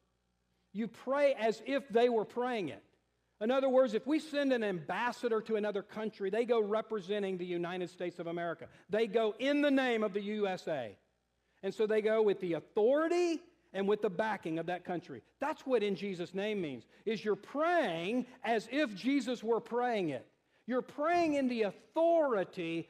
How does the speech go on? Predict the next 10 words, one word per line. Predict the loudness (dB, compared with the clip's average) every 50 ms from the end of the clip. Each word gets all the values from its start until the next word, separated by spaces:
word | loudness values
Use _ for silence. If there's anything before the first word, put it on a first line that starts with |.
| _ _ -8
of | -6 -6 -6 -6 -8
Jesus. | -8 -4 -4 -4 -4 -4 -6 -8 -10 -10 -14 _ -18 -10
Thus, | -2 -2 0 0 -2 -4 -4
you're | -6 -6
praying | -6 -4 -6 -6 -4 -4 -4 -4
in | -4 -6
line | -6 -8 -8 -8
with | -10 -10 -10
his | -12 -14 -12
will. | -8 -8 -8 -8 -10